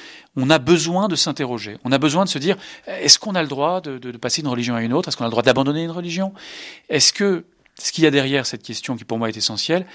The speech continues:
c'est est-ce que la religion est une identité indiscutable ou est-ce que c'est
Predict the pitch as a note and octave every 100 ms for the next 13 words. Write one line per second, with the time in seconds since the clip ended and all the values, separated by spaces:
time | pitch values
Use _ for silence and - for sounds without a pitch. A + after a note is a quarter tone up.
0 | - - - F3 D3+ - E3+ C#3 B2+ C#3
1 | C3+ D3 - A#2+ D3+ F#3 F3 - C#3 E3
2 | D3+ D3 _ - A#2+ A2+ - - B2+ E3+
3 | C3+ - _ _ _ - - - C3+ B2+
4 | - B2 - C3+